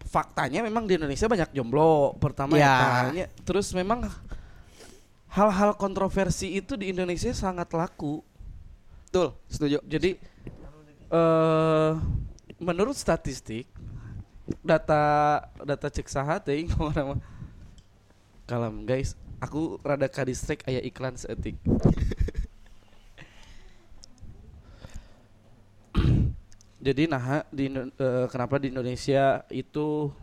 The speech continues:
Speaker 1: sering menggunakan meme-meme tentang perasaan? Karena memang orang-orangnya teh baperan.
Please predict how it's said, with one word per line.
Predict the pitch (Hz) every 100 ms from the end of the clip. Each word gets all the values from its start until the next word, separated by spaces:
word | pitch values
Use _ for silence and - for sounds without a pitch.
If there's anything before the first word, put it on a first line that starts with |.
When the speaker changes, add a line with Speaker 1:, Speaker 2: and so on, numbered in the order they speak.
| - - -
Speaker 1:
sering | - - 139
menggunakan | 143 131 127 123
meme-meme | 131 127 127 127 123
tentang | 123 123
perasaan? | 120 127 120 113 143 151 - _ _ _ _
Karena | - 165
memang | 185 180 175
orang-orangnya | 165 160 160 160 156
teh | 151
baperan. | 170 156 147 143 127 131 143